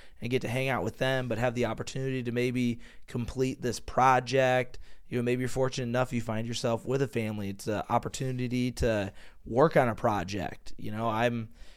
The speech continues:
in the phase of life where I have a two-year-old and a four-year-old, so I know when I <laughs> involve them in projects, which is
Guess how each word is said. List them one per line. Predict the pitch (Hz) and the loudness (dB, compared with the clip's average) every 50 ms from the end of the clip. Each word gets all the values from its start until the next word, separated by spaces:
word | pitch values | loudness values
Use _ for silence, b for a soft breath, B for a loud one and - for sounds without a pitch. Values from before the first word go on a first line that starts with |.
| b b - | b b -2
in | - 117 120 120 117 113 | 0 2 4 4 2 0
the | 113 | -2
phase | 107 - 131 127 120 | -2 0 2 2 2
of | 117 110 | 2 2
life | 107 110 123 131 131 | 2 2 2 2 4
where | 131 113 | 2 2
I | |
have | 110 107 | 2 2
a | 104 - | 0 -2
two-year-old | - - - 127 123 123 123 123 123 127 127 127 120 - - - | -4 -4 -2 0 2 4 4 4 4 4 4 2 0 -4 -8 -8
and | - 101 104 98 95 87 | -6 -4 -4 -2 -4 -4
a | 85 | -6
four-year-old, | - - - 104 104 120 131 143 147 151 156 156 151 | -8 -6 -4 -2 0 2 4 4 6 6 4 2 0
so | - - 123 117 110 101 | -2 0 2 2 2 2
I | 85 110 113 | 0 0 0
know | 113 117 120 120 123 123 127 127 123 | 0 2 2 4 4 4 4 2 2
when | 101 104 117 113 107 104 104 107 101 98 101 104 - - | 0 -2 -2 -2 -2 0 -2 -2 -2 -2 -4 -6 -6 -6
I | 113 110 110 110 | -4 -2 0 0
<laughs> | 107 110 110 | 0 0 0
involve | 110 101 113 110 107 107 113 107 | -2 0 0 2 2 2 2 0
them | 110 104 117 113 110 | -2 -2 -2 -2 -2
in | 110 98 95 | -4 -4 -4
projects, | 98 113 101 98 101 104 104 120 120 123 123 - - | -2 -2 -2 0 -2 -2 0 2 2 2 2 0 -4
which | 120 117 101 | -6 -6 -4
is | 104 104 98 - | -4 -6 -6 -8